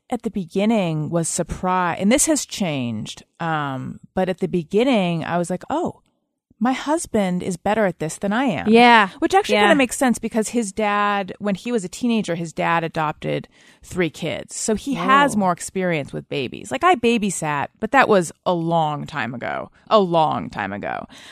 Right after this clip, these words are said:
Speaker 1: Um, so
Speaker 2: <laughs>
Speaker 1: I didn't have a ton of recent hands-on baby experience, whereas my husband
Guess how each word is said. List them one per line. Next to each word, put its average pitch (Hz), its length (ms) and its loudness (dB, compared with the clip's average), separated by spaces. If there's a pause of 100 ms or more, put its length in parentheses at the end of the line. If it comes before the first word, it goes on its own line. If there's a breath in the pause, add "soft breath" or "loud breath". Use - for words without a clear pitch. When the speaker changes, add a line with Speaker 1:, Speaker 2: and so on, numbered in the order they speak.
Speaker 1:
Um, 151 560 2 (140)
so 220 160 0
Speaker 2:
<laughs> - 40 0
Speaker 1:
I 247 140 6
didn't 285 220 2
have 262 320 0
a 233 40 0
ton 214 320 0
of 160 240 0
recent 196 420 -2
hands-on 180 540 -2
baby 175 280 -2
experience, 95 680 -10
whereas 202 180 -4
my 196 140 -2
husband 190 640 -2